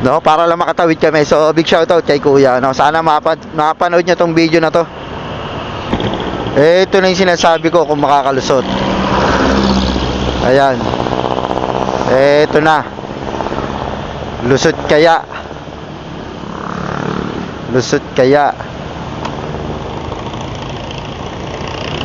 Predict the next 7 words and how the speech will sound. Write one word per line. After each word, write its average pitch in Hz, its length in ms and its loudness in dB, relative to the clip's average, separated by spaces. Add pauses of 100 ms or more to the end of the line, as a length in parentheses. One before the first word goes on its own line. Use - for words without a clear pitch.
(520)
Lusot 123 320 0 (160)
kaya. 143 320 4
<laughs> - 80 -10 (1300)
Ah, 190 160 4
kaya 220 320 4
naman, 156 320 0 (160)
guys. 180 320 2